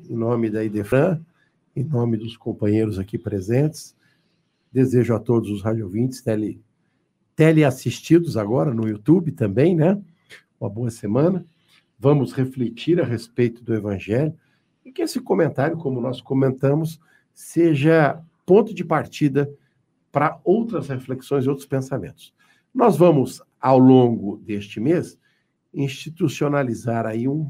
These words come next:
período, é, em que os rádio ouvintes e os nossos amigos do YouTube possam nos ligar, mandando mensagens pra gente poder comentar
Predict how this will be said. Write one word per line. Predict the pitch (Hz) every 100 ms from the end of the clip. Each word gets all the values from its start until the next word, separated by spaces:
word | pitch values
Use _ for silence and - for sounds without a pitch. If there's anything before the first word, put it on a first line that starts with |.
| -
período, | - 131 117 175 156 - - _ _ _ _ _ _ _ -
é, | 127 123
em | 139 139
que | -
os | 151 110
rádio | 160 151
ouvintes | 127 110 135 160 - 180 165 - _ -
e | 180 196 -
os | 139 131 -
nossos | 123 123 - 104
amigos | 113 110 113
do | 101
YouTube | 110 110 160
possam | 160 135 131 156 156 - _ _ -
nos | 147 131
ligar, | 156 113 117 117 - _ _ -
mandando | 127 127 131 135
mensagens | 147 143 135 123 123 117 131 -
pra | 131
gente | 123 131
poder | - 135 127
comentar | 127 139 127 113 - 120